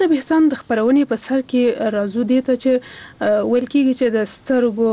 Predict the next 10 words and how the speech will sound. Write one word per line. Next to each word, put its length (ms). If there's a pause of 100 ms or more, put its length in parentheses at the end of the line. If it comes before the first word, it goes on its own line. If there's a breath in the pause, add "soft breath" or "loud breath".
(140)
په 220
ناروغیو 560
د 100
اخته 300
کسانو 400
شمیره 420
مخ 160
په 160
لوړېدو 380 (100)
ده. 60